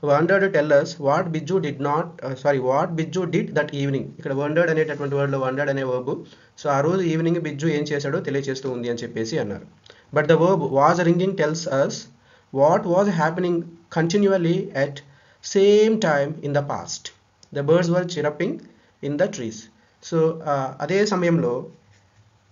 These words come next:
ఏం జరుగుతూ ఉంది, బ్యాక్‌గ్రౌండ్‌లో ఏం జరుగుతూ ఉంది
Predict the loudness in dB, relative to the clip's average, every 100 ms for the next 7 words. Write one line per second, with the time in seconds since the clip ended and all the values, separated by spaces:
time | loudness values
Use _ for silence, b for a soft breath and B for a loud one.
0 | _ _ _ _ 2 4 4 4 2 2
1 | 2 2 0 -2 -6 -18 _ _ _ _
2 | _ _ _ _ _ _ 0 0 2 2
3 | 2 2 2 2 0 0 -2 -2 -4